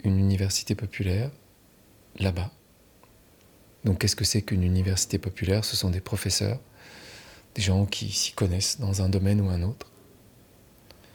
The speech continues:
et qui décident de donner gratuitement, dans un contexte, euh, organisé,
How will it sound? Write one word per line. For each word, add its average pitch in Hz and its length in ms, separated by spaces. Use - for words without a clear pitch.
et 104 80
qui 127 140
décident 123 380
de 117 140
donner 107 280
gratuitement, 104 840
dans 90 160
un 82 80
contexte, - 560
euh, 101 240
organisé, 87 560